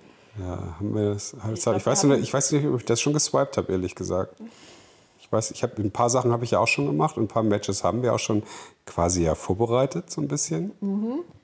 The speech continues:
Speaker 1: Aber ich weiß nicht, ob das drin vorkam, ehrlich gesagt.
Speaker 2: Okay, aber es wird ja auf jeden Fall gleich jetzt bei uns auch noch ein paar Überraschungen geben.
Speaker 1: Ja.
Speaker 2: Denn wir werden uns ja gleich auch mal unsere Matches anschauen, was es da eigentlich so gibt. Also jeder von uns hat ja jetzt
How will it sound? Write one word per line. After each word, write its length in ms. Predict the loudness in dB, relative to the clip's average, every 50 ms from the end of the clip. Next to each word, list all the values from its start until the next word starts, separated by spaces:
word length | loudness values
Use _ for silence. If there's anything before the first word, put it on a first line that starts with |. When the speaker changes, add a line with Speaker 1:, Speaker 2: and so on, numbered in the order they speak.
| _ _
Speaker 1:
Aber 200 | -8 -8 -6 -6
ich 120 | -6 -6 -4
weiß 220 | -4 -4 -4 -4
nicht, 80 | -4 -6
ob 100 | -6 -4
das 220 | -6 -6 -4 -6
drin 260 | -8 -6 -6 -6 -6
vorkam, 400 | -6 -8 -10 -12 -12 -10 -12 -14 -12 -12 -12
ehrlich 260 | -12 -12 -14 -16 -14
gesagt. 280 | -10 -10 -8 -8 -8
Speaker 2:
Okay, 140 | -8 -8 -8 -8
aber 160 | -6 -6 -6 -6
es 120 | -4 -4
wird 100 | -6 -4
ja 140 | -2 -2 -2
auf 80 | -2 -4
jeden 120 | -8 -8 -8
Fall 120 | -8 -8
gleich 240 | -6 -6 -6 -6 -8
jetzt 160 | -10 -12 -10
bei 80 | -10 -10
uns 220 | -10 -8 -8 -8
auch 80 | -8 -8
noch 160 | -8 -10 -12
ein 80 | -12
paar 200 | -10 -8 -6 -6
Überraschungen 760 | -6 -6 -8 -6 -4 -6 -6 -6 -6 -8 -8 -6 -6 -8 -10 -10
geben. 240 | -10 -10 -8 -4 -4
Speaker 1:
Ja. 140 | -4 -4 -4 -6 -10 -14 -16 -12 -8
Speaker 2:
Denn 160 | -6 -6 -2 -2
wir 160 | -2 0 0
werden 180 | 0 -2 -2
uns 200 | -4 -6 -8 -8
ja 80 | -6 -6
gleich 280 | -4 -2 -4 -4 -4 -8
auch 140 | -10 -10
mal 100 | -10 -12 -10
unsere 340 | -10 -10 -10 -10 -10 -8 -8
Matches 420 | -8 -8 -8 -10 -12 -16 -16 -12
anschauen, 640 | -10 -10 -10 -10 -10 -14 -14 -14 -12 -12 -12 -12 -12
was 120 | -12 -12
es 120 | -14 -12 -10
da 80 | -10
eigentlich 300 | -10 -10 -10 -14 -14 -14
so 140 | -14 -16 -14
gibt. 260 | -12 -12 -12 -10 -10
Also 140 | -10 -10 -10
jeder 260 | -10 -8 -6 -6 -6
von 180 | -6 -8 -10 -12
uns 140 | -12 -10 -10
hat 160 | -10 -8 -8
ja 80 | -8
jetzt 140 | -8 -10 -12